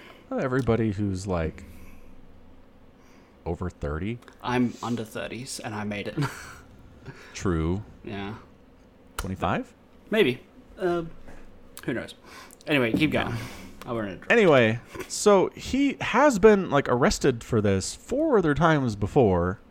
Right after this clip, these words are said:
Speaker 1: and then gotten off on bail, and charges were dropped, and it was just like, eh, it could, it basically went away.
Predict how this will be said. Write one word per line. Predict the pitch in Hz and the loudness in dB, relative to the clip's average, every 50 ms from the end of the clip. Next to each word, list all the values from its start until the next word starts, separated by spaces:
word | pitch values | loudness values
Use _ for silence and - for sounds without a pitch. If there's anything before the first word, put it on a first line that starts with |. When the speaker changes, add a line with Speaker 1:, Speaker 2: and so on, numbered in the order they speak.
| _ _ - - - - - - - - - - _ _ - - | _ _ -20 -20 -20 -20 -20 -20 -20 -20 -20 -20 _ _ -10 -6
Speaker 1:
and | 117 120 120 127 | -4 -2 0 0
then | 139 143 143 143 139 139 135 117 | 0 0 0 0 -2 -2 -4 0
gotten | - 127 147 - 135 135 | 2 2 2 2 2 0
off | 139 - - | 0 0 0
on | 117 110 110 | -2 0 0
bail, | 160 190 190 185 185 180 180 175 165 143 | 0 0 2 2 2 2 2 2 2 0
and | 127 - | 0 2
charges | 151 135 135 135 127 127 | 2 2 2 2 0 -2
were | 127 | -2
dropped, | 117 117 113 107 101 101 101 101 - - | 0 4 4 6 6 6 6 4 2 -2
and | 95 | -4
it | 90 | -2
was | 85 98 90 | -2 -4 -4
just | - 98 95 - - | -4 -6 -6 -4 -2
like, | 92 92 - - - | -2 -2 -4 -6 -8
eh, | 85 85 85 87 85 | -6 -4 -4 -2 -4
it | 82 - | -4 -6
could, | - - 62 - - - - 50 50 50 50 50 50 | -8 -10 -10 -10 -14 -14 -14 -16 -16 -18 -16 -14 -14
it | - 85 113 | -10 -4 -2
basically | 127 127 - - 104 92 | -2 -2 -2 -2 -4 -2
went | 87 85 78 | -2 -2 -4
away. | - - 50 50 - - | -4 -8 -10 -12 -14 -16